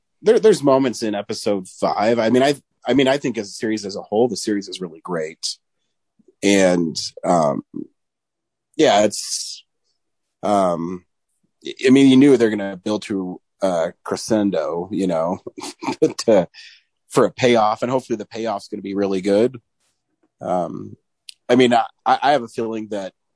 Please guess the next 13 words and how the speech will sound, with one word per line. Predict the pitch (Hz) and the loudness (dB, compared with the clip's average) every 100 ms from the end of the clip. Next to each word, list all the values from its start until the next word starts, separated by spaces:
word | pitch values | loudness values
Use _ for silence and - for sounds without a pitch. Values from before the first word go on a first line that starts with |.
| _ _ _ _ | _ _ _ _
<laughs> | - - 208 - - - - | -10 -4 -4 -6 -20 -12 0
my | 123 139 | 2 4
theory | 143 135 143 151 | 4 6 6 4
is | 104 101 101 | 2 -6 -4
Loki | 101 113 127 | -4 -2 0
is | 131 131 - 139 | 0 0 -8 -8
the | |
bad | 131 139 135 | -4 -2 -2
guy | 151 139 143 | -2 -2 -4
throughout | 143 143 139 139 | -6 -6 -6 -6
the | |
whole | 139 147 | -8 -8
thing. | - 147 151 160 | -6 -6 -6 -8